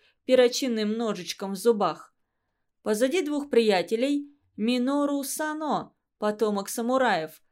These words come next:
что-то высчитывает на пальцах и быстро-быстро пишет, не глядя по сторонам. А вот Мэри Смит, самая старательная из девочек,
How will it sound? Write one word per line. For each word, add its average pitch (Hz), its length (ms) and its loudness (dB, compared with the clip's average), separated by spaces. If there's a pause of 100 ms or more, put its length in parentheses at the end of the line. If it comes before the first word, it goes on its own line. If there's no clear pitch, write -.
(100)
что-то 320 440 -4
высчитывает 285 680 0
на 262 120 -4
пальцах 247 500 -2
и 190 80 -2
быстро-быстро 277 800 -4
пишет, 269 500 -4 (260)
не 233 180 -2
глядя 202 320 0
по 202 140 -6
сторонам. 220 680 -2 (520)
А 196 140 0
вот 226 260 2
Мэри 196 300 -2
Смит, 214 480 -6 (260)
самая 294 400 -4
старательная 220 680 0
из 214 100 -6
девочек, 196 600 0